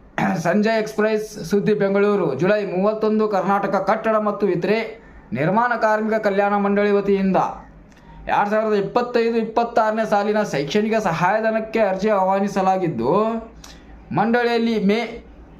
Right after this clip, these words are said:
ಮೂವತ್ತೊಂದು, ಎರಡು ಸಾವಿರದ ಇಪ್ಪತ್ತೈದರ ಮೊದಲು ನೋಂದಾಯಿತರಾದ ಕಟ್ಟಡ ಮತ್ತು ಇತರೆ ನಿರ್ಮಾಣ ಕಾರ್ಮಿಕರು ತಮ್ಮ ಮಕ್ಕಳ ಶೈಕ್ಷಣಿಕ ಸಹಾಯಧನಕ್ಕಾಗಿ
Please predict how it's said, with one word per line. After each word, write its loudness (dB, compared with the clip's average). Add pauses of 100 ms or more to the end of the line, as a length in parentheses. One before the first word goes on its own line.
(140)
ಮೂವತ್ತೊಂದು, 0 (960)
ಎರಡು 2
ಸಾವಿರದ 0
ಇಪ್ಪತ್ತೈದರ 0
ಮೊದಲು -2 (160)
ನೋಂದಾಯಿತರಾದ 0 (720)
ಕಟ್ಟಡ 0
ಮತ್ತು 0
ಇತರೆ 0
ನಿರ್ಮಾಣ 2
ಕಾರ್ಮಿಕರು 0
ತಮ್ಮ 0
ಮಕ್ಕಳ 0
ಶೈಕ್ಷಣಿಕ 0
ಸಹಾಯಧನಕ್ಕಾಗಿ 0